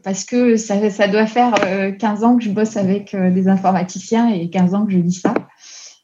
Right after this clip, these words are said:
Euh, mais finalement,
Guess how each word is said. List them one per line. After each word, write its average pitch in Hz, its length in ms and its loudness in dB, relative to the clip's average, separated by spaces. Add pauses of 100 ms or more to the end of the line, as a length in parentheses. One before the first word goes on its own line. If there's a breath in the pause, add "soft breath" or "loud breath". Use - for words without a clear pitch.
(120)
Euh, 175 1120 2 (260 soft breath)
mais 302 180 0
finalement, 294 760 2